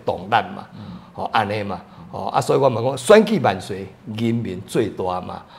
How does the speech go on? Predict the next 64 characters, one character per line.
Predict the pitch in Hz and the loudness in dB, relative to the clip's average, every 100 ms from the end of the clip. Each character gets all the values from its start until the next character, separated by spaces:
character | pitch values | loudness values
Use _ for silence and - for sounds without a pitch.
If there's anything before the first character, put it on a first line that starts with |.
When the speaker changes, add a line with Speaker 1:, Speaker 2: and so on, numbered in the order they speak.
| - | -14
Speaker 1:
吼， | - | -10
安 | - 107 | -8 -6
尼。 | 98 98 - - | -6 -8 -10 0
啊， | 156 | 10
这 | 226 | 12
个， | 160 117 - - - | 12 6 0 -8 8
咱 | 233 | 8
有 | 165 | 10
这 | 165 | 8
个 | 170 | 4
观 | - 135 | 8 8
念 | 131 135 | 8 4
了， | 147 120 | 4 4
人 | 127 156 | 2 4
咧 | 170 | 4
咱 | 127 - | 4 2
批 | 117 107 | -2 -2
评， | 92 98 | -6 -4
咱 | 139 | -2
袂 | 107 - | -2 -4
感 | 104 | -6
觉 | 104 | -4
安 | 98 101 | -8 -8
怎？ | 104 87 - - - - - | -10 -10 -12 -20 -20 -20 -14
吼， | 95 | -6
我 | 120 | -2
感 | 127 139 | 0 0
觉 | 143 | 2
有 | 120 | 2
则 | 117 104 | 2 0
改 | - - | -6 -8
之， | - | -6
无 | 117 110 117 | -6 -6 -8
则 | 95 | -8
加 | 90 104 98 | -6 -4 -4
勉 | 90 90 | -6 -8
嘛。 | 104 | -2
伊 | 151 | -2
讲 | 214 202 | 2 2
的 | 190 190 - - - | 2 -4 -10 -20 -4
无 | 147 | 2
影 | 165 180 | 2 4
无 | 151 | 0
迹 | 127 | 2
的 | 131 131 - - 131 135 139 | 0 0 -2 -6 -4 -4 2
话， | 139 | 4
也 | 131 120 - - - 104 | 4 -2 -8 -12 -10 -8
是 | 117 | -2
讲 | 160 | 0
啊， | 175 | 0
主 | 170 190 180 | 0 -2 -2
持 | 156 | -4
节 | 147 165 | 0 2
目 | 165 165 | 4 2
啊， | - 156 | 2 0
政 | 156 160 | 2 -2
论 | 131 | -2
性 | 107 107 | -4 -6
节 | 156 | -2
目 | 147 143 - - | 0 0 -2 2
啊， | 147 | 4
有 | 117 | 6
被 | 104 | 2
咱 | 104 | -4